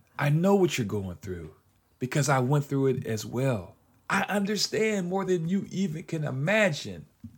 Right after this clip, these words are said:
And that's why I implore you, I encourage you to embrace godly meditation. The reason why is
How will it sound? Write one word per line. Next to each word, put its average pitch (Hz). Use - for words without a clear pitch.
And 95
that's 117
why 101
I 131
implore 127
you, 82
I 156
encourage 139
you 110
to -
embrace 123
godly 117
meditation. 110
The 110
reason 123
why 101
is 92